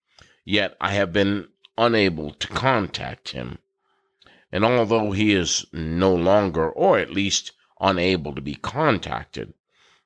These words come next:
I have decided to take up his mantle and provide a more concise mission for his original intent of providing the truth about Child Protective Services, more commonly known as C P S.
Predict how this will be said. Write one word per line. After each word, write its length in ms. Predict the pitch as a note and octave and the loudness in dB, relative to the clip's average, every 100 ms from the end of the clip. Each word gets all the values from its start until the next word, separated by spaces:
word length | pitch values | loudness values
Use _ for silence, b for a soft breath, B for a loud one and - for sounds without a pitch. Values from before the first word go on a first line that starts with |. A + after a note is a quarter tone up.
| - | -2
I 240 | A2 A2+ | 2 2
have 240 | A2 A2 F2 | 2 0 0
decided 540 | F2+ G2+ F#2 F2 D#2+ | -2 0 0 0 -6
to 80 | E2 | -4
take 280 | G2+ E2+ - | -2 -2 -4
up 140 | - | -8
his 180 | D#2 E2 | -8 -2
mantle 460 | G2+ B2 A#2+ - | 0 2 0 -4
and 180 | C2 D#2 | -8 -8
provide 400 | D#2+ D2+ D#2 D#2+ | -8 -2 0 0
a 60 | E2 | -2
more 320 | E2 E2+ D#2+ b b b | -2 -2 -4 b b b
concise 680 | F#2 E2+ - A#2 A2+ - - | -6 -2 2 2 2 -2 -4
mission 640 | F#2 C3 D3+ - D#2+ D2+ b b b | 0 0 0 -4 -6 -10 b b b
for 200 | G#2+ G2+ | 0 2
his 200 | G2+ F2 | 2 0
original 520 | E2 F2+ E2 E2 D2 | -2 -2 -2 -4 -4
intent 600 | D2+ - A2+ G#2+ - - _ b b b | -6 -6 -2 -2 -4 -14 _ b b b
of 140 | - | -6
providing 560 | - D2+ D#2+ E2 D#2+ E2 | -4 0 2 2 -2 -4
the 120 | E2 | -6
truth 640 | - - C4+ A3 - - _ b b b | -2 0 2 0 -4 -14 _ b b b
about 360 | E2 E2+ C#2 - | -2 0 0 -2
Child 420 | F#2+ E2+ D2 - | 0 2 2 -2
Protective 440 | - D#2+ C#2 C#2+ | -6 -6 -6 -8
Services, 640 | - D#2 C#2 C#2 D2 D2 - b b - | -6 -6 -6 -8 -8 -8 -12 b b -4
more 280 | A#2+ D3+ | 2 2
commonly 640 | - - B2 G#2 E2+ D2 D2+ | 2 0 2 2 0 -2 -4
known 540 | D#2+ A2 F2+ C2+ B1 b b b b | 0 2 2 -2 -8 b b b b
as 160 | E2 D2 | -4 -2
C 280 | - F2+ D#2 | -4 -4 -6
P 280 | - C#2+ | -8 -6
S. 460 | C#2 G1+ - - - | -4 -4 -2 -2 -4